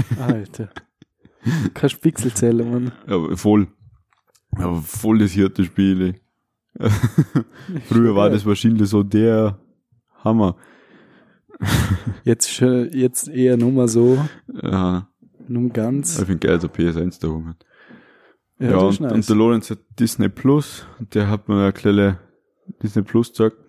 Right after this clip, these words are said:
Speaker 2: Mhm.
Speaker 1: was mittlerweile schon alles da ist. Da ist echt schon viel da. Also, wenn jetzt endlich die Marvel-Serien rauskommen, dann hol ich, hol ich's mir.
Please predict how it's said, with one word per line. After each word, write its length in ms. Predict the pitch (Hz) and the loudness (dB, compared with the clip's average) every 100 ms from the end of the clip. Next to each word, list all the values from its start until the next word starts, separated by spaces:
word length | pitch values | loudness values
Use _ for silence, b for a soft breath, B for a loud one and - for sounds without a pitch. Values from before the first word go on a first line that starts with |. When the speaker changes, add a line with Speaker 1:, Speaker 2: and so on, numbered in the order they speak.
| _ 151 | _ -6
Speaker 2:
Mhm. 200 | 127 143 | -4 -2
Speaker 1:
was 260 | 101 - | -4 0
mittlerweile 360 | 120 - 110 104 | -2 2 2 2
schon 100 | 104 | 2
alles 180 | 95 - | -2 0
da 180 | 110 113 | 0 0
ist. 180 | 95 95 | -2 -4
Da 60 | |
ist 80 | 92 | -6
echt 180 | 110 - | -6 -6
schon 80 | 104 | -6
viel 180 | - 113 | 0 2
da. 180 | 104 98 _ _ _ _ _ _ _ - | 2 -2 _ _ _ _ _ _ _ -6
Also, 420 | 95 - 123 120 131 _ _ _ _ _ _ _ _ | -6 -2 -2 -2 -6 _ _ _ _ _ _ _ _
wenn 120 | - | 0
jetzt 180 | 104 - | 0 0
endlich 280 | 110 107 101 | -2 -2 -2
die 80 | 104 | 0
Marvel-Serien 960 | 101 107 120 110 117 120 117 117 117 117 _ | 2 2 2 2 2 4 2 0 -2 -6 _
rauskommen, 560 | 123 - 107 123 113 107 | -6 -2 -2 2 2 2
dann 160 | 101 | 2
hol 180 | 98 98 | 2 2
ich, 180 | 95 92 | 0 -2
hol 160 | 98 101 | -2 -2
ich's 100 | 90 | -2
mir. 120 | 85 | -12